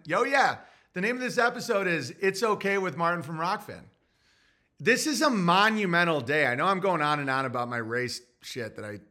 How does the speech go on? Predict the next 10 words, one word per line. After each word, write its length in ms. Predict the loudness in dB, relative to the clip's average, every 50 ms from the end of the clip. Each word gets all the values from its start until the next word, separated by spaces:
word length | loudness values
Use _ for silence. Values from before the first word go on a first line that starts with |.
| _ _
usually 340 | -12 -12 -10 -8 -8 -8 -8
get 180 | -10 -12 -14 -16 _ _ _ -16
h-, 60 | -16 -14 -12
hyper-focused 680 | -10 -8 -8 -8 -8 -12 -10 -10 -12 -10 -10 -12 -14 -12
on 200 | -12 -12 -12 -12
'cause 120 | -14 -14
I'm 220 | -14 -14 -14 -18 -20 _ _ _
fucking 300 | -12 -12 -12 -12 -16 -14
crazy 340 | -12 -10 -10 -10 -12 -14 -16
sometimes. 500 | -16 -18 -18 -16 -16 -14 -14 -14 -16